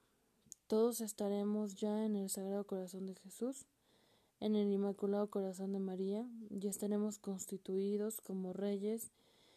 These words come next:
y reinas para gobernar con Cristo, porque para empezar vamos a poder gobernar sobre nuestras pasiones y ya no caer en pecado, porque ya no está la seducción de Satanás.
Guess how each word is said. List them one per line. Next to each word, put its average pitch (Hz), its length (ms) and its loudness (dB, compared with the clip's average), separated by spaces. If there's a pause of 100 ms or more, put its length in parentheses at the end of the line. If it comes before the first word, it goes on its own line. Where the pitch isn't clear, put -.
(220)
y 214 100 6
reinas 202 560 2
para 190 260 -6
gobernar 185 560 -4
con 196 200 -4
Cristo, 196 540 -2
porque - 280 -6
para 180 200 -6
empezar 220 540 -2 (920)
vamos 214 440 4
a 226 60 0
poder 196 440 -2
gobernar 190 580 -4
sobre 185 280 -6
nuestras 202 460 -4
pasiones 190 800 -6 (880)
y 220 200 4
ya 202 180 4
no 196 180 0
caer 185 460 -4 (140)
en 185 180 -6
pecado, 175 580 -12 (800)
porque 196 320 -2
ya 190 160 0
no 190 100 -2
está 190 240 -4
la 185 160 -4
seducción 175 480 -8
de 180 80 -6
Satanás. 196 600 -4